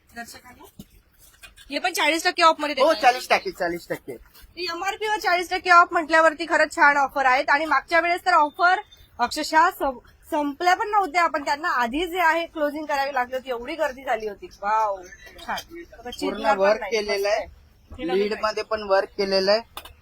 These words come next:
Speaker 2: त्यानंतर आपण बघू शकता, आता लोक, अ, पित्तलचे मसाले डगे-, डब्बे वगैरे लय वापरतात. त्या, त्या निमित्ताने आपण वर्क मध्ये आणलेलं आहे.
Speaker 1: चांगलं मानलं जातं.
Speaker 2: पूर्ण वर्क मध्ये आणलंय मसाला डब्बा.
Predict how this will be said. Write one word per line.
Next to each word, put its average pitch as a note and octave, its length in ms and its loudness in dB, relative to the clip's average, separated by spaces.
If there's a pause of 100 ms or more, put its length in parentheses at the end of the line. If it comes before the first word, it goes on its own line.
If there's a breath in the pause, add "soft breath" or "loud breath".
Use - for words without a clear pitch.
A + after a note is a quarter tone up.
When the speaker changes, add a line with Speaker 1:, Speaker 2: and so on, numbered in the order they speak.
(580)
Speaker 2:
त्यानंतर B3+ 420 2
आपण A#3+ 300 2
बघू G#3+ 200 2
शकता, G3 500 -2
आता E3+ 200 0
लोक, F#3+ 300 0
अ, E3 680 -2 (140)
पित्तलचे A#3 500 4
मसाले G#3 460 2
डगे-, G3+ 320 0
डब्बे F#3+ 360 2
वगैरे G3+ 440 2
लय G3+ 100 0
वापरतात. D#3+ 460 -2 (180)
त्या, G3+ 140 -2 (320)
त्या G#3+ 160 0
निमित्ताने A#3+ 540 -2
आपण F#3+ 300 -2 (400)
वर्क F#3+ 340 8
मध्ये A#3+ 260 4
आणलेलं F3+ 460 4
आहे. B3+ 200 2
Speaker 1:
चांगलं - 360 -10
मानलं G#3+ 240 -12
जातं. - 120 -16
Speaker 2:
पूर्ण A#3 240 -2
वर्क A3 440 2
मध्ये A3 260 -4
आणलंय D3 380 0 (140)
मसाला E3 380 0
डब्बा. C#3 300 -4